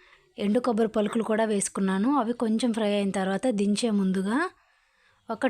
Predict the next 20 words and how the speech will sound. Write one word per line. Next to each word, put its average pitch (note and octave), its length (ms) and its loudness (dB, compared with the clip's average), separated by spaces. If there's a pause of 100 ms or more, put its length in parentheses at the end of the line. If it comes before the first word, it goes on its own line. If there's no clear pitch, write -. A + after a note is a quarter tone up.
(100)
టేబుల్ G#3+ 320 2
స్పూన్ C4+ 280 2 (200)
నువ్వులు A3 360 0
వేసుకొని G3+ 400 0 (120)
అవి G#3 180 -4
కూడా A3+ 200 0
చిటపటలాడి G#3 680 -2 (140)
కలర్ D4+ 320 -2
చేంజ్ G#3 340 0
అయిన F#3 100 -2 (100)
తర్వాత F3+ 380 -6 (1120)
వాటిని A#3+ 380 6
ఒక B3 140 4 (100)
ట్రాన్స్‌ఫర్, A3+ 440 2 (180)
ఒక G#3 180 -2
ప్లేట్లోకి A3 480 2
ట్రాన్స్‌ఫర్ G3+ 440 0
చేసి G3+ 280 0 (120)
పక్కన A3+ 360 -2
పెట్టుకొని G#3 340 -2